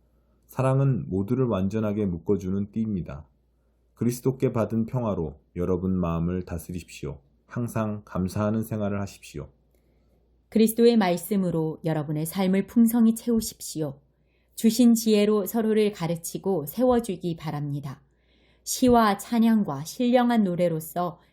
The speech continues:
Speaker 2: 감사한 마음을 하나님께 아뢰십시오. 여러분은 모든 말과 행동을 우리 주 예수님을 위해 하는 것처럼 해야 합니다. 하나님 아버지께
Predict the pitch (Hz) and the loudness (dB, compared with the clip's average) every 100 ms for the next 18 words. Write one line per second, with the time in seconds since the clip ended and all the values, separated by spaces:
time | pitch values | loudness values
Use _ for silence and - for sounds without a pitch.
0 | _ - 165 175 175 190 180 165 156 160 | _ -2 0 2 0 -2 0 -2 0 0
1 | 190 190 _ - 262 247 233 220 262 - | 0 -4 _ -4 2 4 4 2 -4 -6
2 | 156 160 180 - - - 160 135 - _ | -4 -2 -2 -4 -12 -10 -8 -8 -12 _
3 | _ _ _ - 202 208 208 220 226 151 | _ _ _ 4 6 6 6 6 4 2
4 | 165 214 226 247 226 180 185 190 202 190 | 2 4 6 6 6 4 2 2 0 0
5 | 196 226 180 156 185 196 - _ - 185 | 2 4 4 0 -2 -2 -6 _ -4 0
6 | 185 185 170 180 208 - 233 233 233 185 | 0 0 0 2 2 6 6 8 6 2
7 | 196 202 202 233 233 226 180 147 165 170 | 2 2 0 2 4 4 2 -6 -6 -6
8 | 175 160 151 147 147 143 135 _ _ _ | -4 -6 -6 -6 -6 -8 -10 _ _ _
9 | _ _ _ - 247 240 240 202 185 202 | _ _ _ 2 4 6 6 4 2 -2
10 | 196 - 196 151 | -4 -6 -4 -4